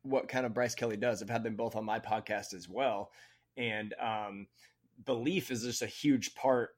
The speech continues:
of everything. Belief that you're able to charge a hundred fifty dollars for a door ding, or belief that you can go get those dealerships, or belief that you could build a million dollar business if you want to. That's a, that's a,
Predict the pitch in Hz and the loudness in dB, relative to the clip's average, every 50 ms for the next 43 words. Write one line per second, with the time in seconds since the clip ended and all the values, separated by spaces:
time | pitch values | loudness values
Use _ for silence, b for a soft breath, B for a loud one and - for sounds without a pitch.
0 | _ _ - 131 117 104 110 104 131 131 131 117 - 110 110 110 104 98 123 117 | _ _ -2 0 0 0 2 2 2 2 2 2 0 -2 -2 -2 -2 0 0 0
1 | 120 123 131 131 120 - - 120 107 113 113 110 117 117 113 107 113 - - 110 | 2 2 2 2 2 0 0 -2 0 0 0 0 0 0 -2 -4 -6 -4 -2 -2
2 | 110 101 113 110 110 110 104 - 104 107 107 107 104 110 107 - - 113 110 107 | -2 -2 -2 -4 -4 -4 -6 -10 -12 -6 -4 -2 -2 -2 -2 -4 -4 -4 -4 -4
3 | 98 110 107 107 107 110 110 110 110 98 107 104 95 98 98 101 107 120 117 110 | -2 -2 -2 -2 -2 -2 -4 -4 -4 -4 -6 -6 -6 -6 -6 -4 -4 -4 -4 -4
4 | - - 110 101 110 113 107 - 110 113 104 110 107 107 110 101 95 107 104 98 | -4 -4 -4 -4 -4 -6 -6 -6 -6 -4 -4 -2 -2 -2 -4 -6 -6 -8 -10 -8
5 | 98 107 107 110 107 - 110 104 - - 101 90 95 92 104 117 113 - 110 104 | -6 -6 -4 -4 -4 -4 -6 -8 -8 -10 -12 -12 -10 -8 -8 -8 -6 -6 -8 -8
6 | 107 104 - 98 95 110 104 104 104 110 110 107 104 104 101 101 98 95 110 107 | -8 -8 -10 -10 -8 -8 -8 -6 -6 -6 -6 -6 -4 -4 -4 -6 -6 -6 -8 -10
7 | 101 95 - 101 95 101 101 104 123 135 - - 107 107 117 147 151 - 135 104 | -10 -12 -16 -16 -16 -4 2 4 4 4 4 0 0 4 4 4 6 4 0 -2
8 | 95 - - 156 170 - 247 190 139 | 2 6 8 8 8 8 8 6 6